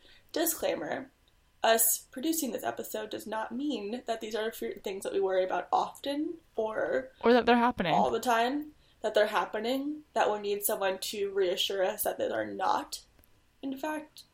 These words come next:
Speaker 1: fears that we need to worry about. These are just things that we would like if people talked about more when they're talking about bipolar disorder and, like, how in mo-, a lot of ways it's just like a, you know,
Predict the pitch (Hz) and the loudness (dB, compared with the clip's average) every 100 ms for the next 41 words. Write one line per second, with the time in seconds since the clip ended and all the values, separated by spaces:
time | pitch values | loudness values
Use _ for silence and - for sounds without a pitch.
0 | - - 302 302 - 302 294 294 294 302 | -12 -4 -2 -2 -4 -6 -6 -6 -6 -6
1 | 285 151 151 - _ - _ - - 202 | -4 0 0 -2 _ -20 _ -12 -8 -2
2 | 262 277 277 - 240 240 233 190 170 165 | 2 4 2 6 6 6 4 6 8 6
3 | - _ - _ _ - 220 220 202 185 | 2 _ -20 _ _ -8 -4 0 2 2
4 | 180 262 208 190 185 202 - - - - | 0 -4 -4 -6 -4 -6 -4 -6 -4 -4
5 | - - 123 117 110 - - 127 127 - | -2 -2 -2 -6 -6 -8 -10 -12 -8 -4
6 | - - - _ - 240 247 285 269 269 | -2 -2 -6 _ -2 0 4 4 4 4
7 | 254 262 240 220 403 - - 208 208 202 | 4 4 4 0 -2 -6 -6 0 0 0
8 | 208 - _ _ _ _ 226 220 214 202 | -4 -10 _ _ _ _ -6 -6 -6 -6
9 | - 202 190 208 196 196 202 190 185 - | 0 2 2 2 -2 0 0 0 -4 -8
10 | _ _ _ - 180 - | _ _ _ -10 -6 -6